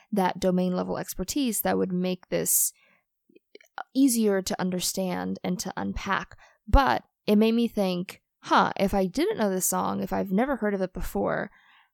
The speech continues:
how helpful is the code in helping me understand what world I'm working in, right? What, where, what is this song? What is this thing that we're doing?"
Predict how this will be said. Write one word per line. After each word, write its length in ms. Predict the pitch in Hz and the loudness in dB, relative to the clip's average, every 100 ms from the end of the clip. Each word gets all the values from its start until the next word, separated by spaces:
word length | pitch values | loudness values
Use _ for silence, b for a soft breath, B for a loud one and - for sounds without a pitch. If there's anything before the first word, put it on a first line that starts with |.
| _ | _
how 440 | - 233 254 294 | -4 0 2 0
helpful 720 | 269 - 220 233 - 190 185 - | -2 0 0 0 0 2 2 0
is 220 | 190 185 - | -2 0 -2
the 120 | 185 | -4
code 600 | - - 190 180 180 180 | -6 0 2 2 0 -2
in 400 | - 180 175 180 b b | -2 -2 -2 -4 b b
helping 320 | - 226 233 208 | -4 -2 2 0
me 120 | 190 | 0
understand 920 | 180 175 - - 190 180 180 175 180 | -2 -2 -2 -2 -2 -2 -2 -4 -6
what 320 | - 190 185 190 | -4 -2 -2 -2
world 520 | 185 175 170 170 - | 0 0 0 -4 -6
I'm 440 | 190 190 190 185 - b b - | -6 -4 -4 -4 -6 b b 0
working 600 | 190 190 180 185 - - | 0 0 -4 -8 -8 -10
in, 300 | - - - - | -10 -8 -10 -8
right? 260 | 196 190 | -6 -4
What, 220 | 185 185 - | -4 -6 -4
where, 420 | 196 185 180 175 | -4 -2 -2 -2
what 200 | 185 226 | -4 0
is 180 | 196 185 | -2 -2
this 140 | 180 | -2
song? 280 | - 175 185 | -2 -2 -2
What 100 | 190 | -2
is 100 | 180 | -2
this 100 | 190 | -4
thing 180 | - 180 | -6 -6
that 140 | 190 | -6
we're 100 | 175 | -8
doing?" 380 | 180 254 214 180 | -4 -2 -2 -4